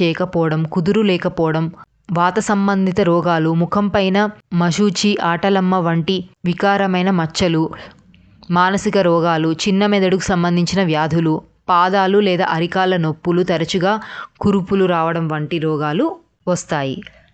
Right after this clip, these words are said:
రోహిణి నక్షత్రానికి మేలు చేసే నక్షత్రాలు మృగశిర,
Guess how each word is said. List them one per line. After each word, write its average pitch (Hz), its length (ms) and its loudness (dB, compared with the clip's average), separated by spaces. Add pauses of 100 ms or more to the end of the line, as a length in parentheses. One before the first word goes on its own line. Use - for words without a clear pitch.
(800)
రోహిణి 285 360 4
నక్షత్రానికి 208 760 2
మేలు 208 280 4 (100)
చేసే 208 200 2
నక్షత్రాలు 151 640 -2 (500)
మృగశిర, 214 600 2